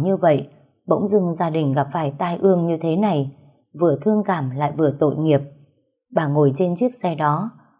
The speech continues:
dù không trực tiếp giữ tay lái, vẫn là một phần nguyên nhân mang đến bất hạnh cho gia đình cô bé.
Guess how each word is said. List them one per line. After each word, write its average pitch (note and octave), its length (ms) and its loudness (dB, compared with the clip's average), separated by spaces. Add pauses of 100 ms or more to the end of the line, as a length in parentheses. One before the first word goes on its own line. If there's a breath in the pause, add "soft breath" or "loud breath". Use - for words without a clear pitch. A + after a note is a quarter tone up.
(120)
dù D#3 340 2
không F#3+ 200 2
trực E3+ 220 -2
tiếp B3 100 2 (120)
giữ F3+ 180 0
tay F3 180 -4
lái, D#3 360 -4 (360 soft breath)
vẫn F#3+ 140 6
là A3+ 140 0
một D3+ 240 0
phần D3 200 2
nguyên F3+ 220 0
nhân F3+ 300 0 (240)
mang F3 180 -4
đến D#3+ 200 0
bất A#3 160 -2
hạnh D#3 260 -4
cho E3+ 180 -2
gia E3 180 -4
đình D3+ 260 0
cô D#3+ 200 2
bé. D#3+ 320 0